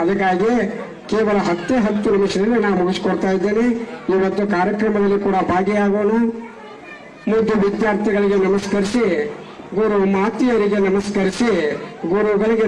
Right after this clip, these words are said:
ನಮಸ್ಕರಿಸಿ, ಗುರು ಹಿರಿಯರಿಗೆ ಕೂಡ ನಮಸ್ಕರಿಸಿ, ಹರಿಗನಾಳ ಗ್ರಾಮಸ್ಥರಿಗೆ ಕೂಡ ನಮಸ್ಕರಿಸಿ, ಇವತ್ತಿನ ದಿವಸ ಸ್ವತಂತ್ರ ಭಾರತದ ಬಗ್ಗೆ ಒಂದೆರಡು ಮಾತುಗಳನ್ನು ಹೇಳ್ತಾ ಇದ್ದೇನೆ.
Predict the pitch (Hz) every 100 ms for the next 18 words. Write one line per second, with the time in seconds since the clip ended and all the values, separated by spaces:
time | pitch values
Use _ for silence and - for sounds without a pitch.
0 | 196 202 208 196 196 196 233 190 156 -
1 | - - 165 214 214 180 196 220 247 226
2 | 208 214 208 214 208 202 196 202 208 208
3 | 202 202 233 196 160 - - 175 208 208
4 | 208 202 190 175 185 247 262 220 247 214
5 | 202 202 202 202 196 202 - - 190 220
6 | 233 170 - - - - 202 208 208 208
7 | 202 190 196 226 233 170 - - - -
8 | - 196 233 226 208 - 175 226 226 220
9 | 202 196 202 208 196 165 147 147 - -
10 | - - - - - - 196 208 208 202
11 | 175 196 233 247 220 214 196 190 202 185
12 | 170 180 185